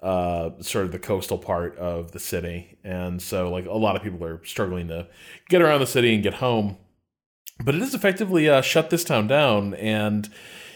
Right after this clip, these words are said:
that always puts me in mind of, um, some of my, like, favorite games. And, like, I'm get-, I'm thinking explicitly of,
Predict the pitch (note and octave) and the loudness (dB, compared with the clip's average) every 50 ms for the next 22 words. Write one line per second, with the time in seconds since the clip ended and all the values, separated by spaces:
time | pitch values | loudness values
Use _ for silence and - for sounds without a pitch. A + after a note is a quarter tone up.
0 | - _ C3 C3 E3 A3+ C#4+ D4 C4+ A#3 A3 - A3 G3 G3+ F#3 D3+ C3 A#2+ A#2 | -20 _ -2 2 2 4 4 4 4 4 4 4 2 2 2 2 0 0 2 2
1 | A2 G#2+ G#2+ G#2+ G#2 G#2 G#2 G#2 - - - G2+ G2+ G2+ G2+ G2+ G2+ G#2 G2+ G2 | 2 2 2 2 2 0 -2 -4 -8 -8 -6 -2 -2 -2 -2 -2 -2 -2 -2 -2
2 | G2 G2 G2 G2 G2 F#2+ - - _ _ _ _ _ _ _ _ - A#2 - - | -2 -2 -4 -6 -8 -10 -12 -16 _ _ _ _ _ _ _ _ -12 -10 -8 -2
3 | - D#3 D3 D3+ D#3 C#3+ B2 C3 C3 B2 A#2 A2+ A2 A2 G#2+ G#2+ A2 G#2 F#2+ - | 0 2 2 4 2 2 0 0 0 2 2 2 2 2 2 0 -2 -4 -6 -10
4 | - G2 G#2+ A2+ A2 A2 - - - - - - - C3 B2 B2+ B2 A#2+ B2 A#2+ | -10 -6 -4 -4 -4 -4 -8 -12 -14 -14 -8 0 4 4 4 4 2 0 2 4
5 | A2 G#2+ G2 - - - _ _ _ _ _ _ _ _ _ _ _ - A#2 - | 4 4 2 -2 -6 -16 _ _ _ _ _ _ _ _ _ _ _ -16 -8 -2
6 | A#2 A2+ A2 A2 A2 G#2+ G#2 G2+ G2 G2 F#2+ F#2 - - - - - _ _ - | 0 2 4 4 4 4 2 0 -2 -4 -6 -8 -10 -10 -12 -14 -16 _ _ -6
7 | G#2 G#2 G#2 G#2 G#2 G2+ G2+ G2+ G2 G2+ F#2 - _ _ _ _ _ _ G2+ G#2+ | -4 -2 0 0 -2 -2 -4 -6 -8 -12 -14 -18 _ _ _ _ _ _ -4 -2
8 | G#2+ G#2+ G#2+ - A#2+ A#2 G#2+ - - B2+ C#3+ C#3 - B2 A#2+ A2 A2 - D3+ C3 | -2 -2 -4 -6 -6 -6 -6 -8 -4 -2 0 0 0 -2 -4 -6 -4 -4 -2 -2
9 | A#2+ G#2+ G2 G2 G2+ - - - C3+ B2+ B2 B2 G2 F#2+ G2+ F#2+ F#2 F2+ F#2+ F#2+ | -2 -2 -4 -6 -8 -10 -4 -2 -2 -2 -2 -4 -4 -4 -4 -2 -2 -2 -4 -4
10 | F#2 F2+ - | -6 -8 -10